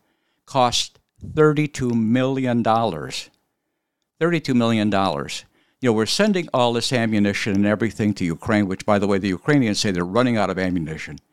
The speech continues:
Our stockpiles are seriously low, very much like our Strategic Petroleum Reserve is, too.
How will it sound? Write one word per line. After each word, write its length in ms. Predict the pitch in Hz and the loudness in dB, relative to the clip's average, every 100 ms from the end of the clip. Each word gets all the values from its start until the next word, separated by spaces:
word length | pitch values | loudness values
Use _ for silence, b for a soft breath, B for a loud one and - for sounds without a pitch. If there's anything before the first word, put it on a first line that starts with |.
| _ _ _ _ _ _ | _ _ _ _ _ _
Our 160 | 113 143 | -2 -2
stockpiles 760 | - 131 - - 107 98 101 - | -2 -4 -4 -2 0 0 -2 -4
are 320 | 104 85 78 - _ | -2 0 -2 -10 _
seriously 760 | - - 196 139 104 - 92 | -6 0 0 2 0 -2 -2
low, 360 | 95 92 87 85 B B _ | 0 0 0 -2 B B _
very 160 | 180 | -2
much 300 | 165 127 - | 0 -2 -2
like 240 | 127 104 - | -2 -2 0
our 260 | 95 92 | 0 0
Strategic 600 | 95 - 117 - 143 127 - | -2 -6 -2 0 0 -2 -6
Petroleum 540 | - 131 127 120 104 | -8 0 0 2 0
Reserve 380 | 107 185 220 98 | 2 0 0 -2
is, 160 | 90 | -4
too. 200 | - 101 | -2 -2